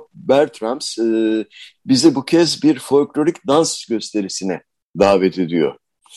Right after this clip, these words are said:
E, Bertrams'ın karikatürüne konu ettiği bu halk dansı, e, Highland'lerin, e, Kayle diye, e, bilinen, Skoçya'da peş-, pek meşhur olan o tartan erkekler,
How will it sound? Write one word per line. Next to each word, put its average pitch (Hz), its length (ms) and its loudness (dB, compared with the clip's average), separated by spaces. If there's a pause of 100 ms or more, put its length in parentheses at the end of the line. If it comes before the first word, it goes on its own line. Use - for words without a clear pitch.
(280)
E, - 40 0 (440)
Bertrams'ın 156 680 2
karikatürüne 143 720 0
konu 147 220 -2
ettiği 139 600 0
bu 123 340 -2
halk 143 340 -2
dansı, 113 580 -2 (580)
e, - 40 -10 (400)
Highland'lerin, 107 880 2
e, 90 240 -4
Kayle 127 640 6
diye, 90 340 -6 (100)
e, 95 40 2 (920)
bilinen, 104 680 4
Skoçya'da 113 580 4
peş-, - 420 2 (100)
pek 143 240 2
meşhur 123 320 0
olan 110 260 2
o 104 160 -4
tartan 110 460 -2
erkekler, 101 680 -2